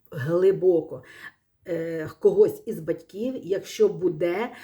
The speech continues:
щось, ем, проявляти те, що її необхідно, тобто захищати свій простір,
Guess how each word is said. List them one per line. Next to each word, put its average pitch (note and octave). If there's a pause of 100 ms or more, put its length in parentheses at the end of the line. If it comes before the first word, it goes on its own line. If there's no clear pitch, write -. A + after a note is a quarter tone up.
(140)
щось, -
ем, D#3+ (640)
проявляти A3 (340)
те, D4
що -
її F#3+ (220)
необхідно, F3
тобто -
захищати G3
свій D#3
простір, A3+